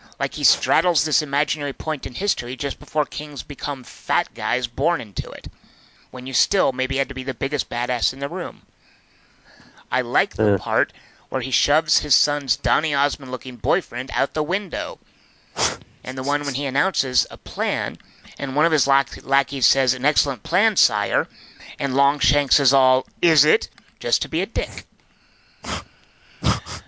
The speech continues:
Speaker 1: Josh's runners-up, uh, David Thewlis as a Joffrey-style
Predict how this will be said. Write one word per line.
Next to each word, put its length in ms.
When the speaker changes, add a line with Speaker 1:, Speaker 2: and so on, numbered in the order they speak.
Speaker 1:
Josh's 400
runners-up, 680
uh, 440
David 300
Thewlis 680
as 160
a 60
Joffrey-style 1000